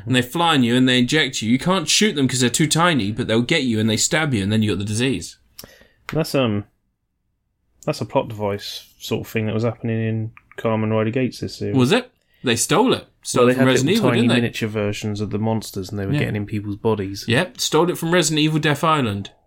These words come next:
Speaker 2: I don't know.
Speaker 1: They stole it from Resident Evil Death Island.
Speaker 2: Yeah, yeah.
Speaker 1: What do you think takes longer to, longer to, to direct and, and, and make?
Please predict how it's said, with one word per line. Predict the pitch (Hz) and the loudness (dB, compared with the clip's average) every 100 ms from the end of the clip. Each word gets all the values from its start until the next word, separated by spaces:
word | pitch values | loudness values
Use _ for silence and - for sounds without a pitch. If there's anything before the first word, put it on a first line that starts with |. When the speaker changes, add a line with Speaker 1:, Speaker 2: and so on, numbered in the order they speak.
| - - | -20 -20
Speaker 2:
I | - | -10
don't | 127 | -2
know. | 131 98 98 _ - | 0 -2 -6 _ -6
Speaker 1:
They | 113 | -2
stole | 110 156 151 | 0 2 2
it | 160 | 2
from | 156 | 2
Resident | 147 135 139 | 2 4 2
Evil | 127 | 2
Death | 127 117 127 | 2 0 0
Island. | 98 123 | -2 0
Speaker 2:
Yeah, | 120 123 117 _ | 2 2 -2 _
yeah. | 110 101 101 - | -4 -4 -4 -4
Speaker 1:
What | 151 196 262 | 2 2 4
do | 269 | 4
you | 262 | 4
think | 226 175 | 4 0
takes | 151 147 135 | 0 0 2
longer | 147 151 | 2 2
to, | 151 139 135 | 2 0 0
longer | 151 151 151 143 | 0 2 4 2
to, | 135 143 127 | 2 2 2
to | 120 - 127 | 0 0 0
direct | 120 117 123 - - | 2 2 0 -2 -2
and, | 120 120 | -2 0
and, | 117 113 101 - _ _ _ _ _ _ | 0 0 -2 -8 _ _ _ _ _ _
and | 120 113 | 0 2
make? | 110 101 90 - | 2 0 -2 -8